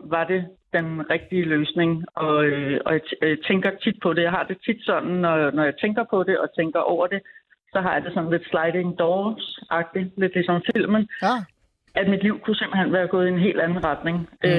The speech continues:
Speaker 1: det kunne sikkert både være gået godt, og det kunne gået, øh, skidt, men det kunne bare være, det er bare to helt forskellige retninger.
Speaker 2: Ja.
Speaker 1: Øhm, ja, så jeg
Speaker 2: Ja.
Speaker 1: kan sagtens forstå dem,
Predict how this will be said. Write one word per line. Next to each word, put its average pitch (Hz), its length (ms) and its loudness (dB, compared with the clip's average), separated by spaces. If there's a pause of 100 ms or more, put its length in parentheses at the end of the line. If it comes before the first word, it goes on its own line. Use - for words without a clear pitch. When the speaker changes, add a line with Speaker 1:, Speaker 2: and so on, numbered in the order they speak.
Speaker 1:
det - 100 -4
kunne 185 100 -6
sikkert 202 260 0
både 196 200 2
være 160 140 2
gået 160 260 -2
godt, 208 160 0 (100)
og 208 80 -2
det 202 140 0
kunne 196 260 -4
gået, 185 320 2 (160)
øh, 170 260 2
skidt, 196 320 -4
men 185 140 2
det 190 100 2
kunne 196 180 2
bare 196 100 0
være, 185 200 2
det 190 60 0
er 196 140 0
bare 190 140 -4
to 196 140 0
helt 202 260 0
forskellige 185 460 0
retninger. 156 400 -2 (440)
Speaker 2:
Ja. 165 140 4 (840)
Speaker 1:
Øhm, 165 680 -2 (160)
ja, 180 100 2 (220)
så 226 120 0
jeg 202 100 2
Speaker 2:
Ja. 156 60 -2
Speaker 1:
kan 214 120 -6
sagtens 233 340 -4
forstå - 440 -4
dem, 185 260 -4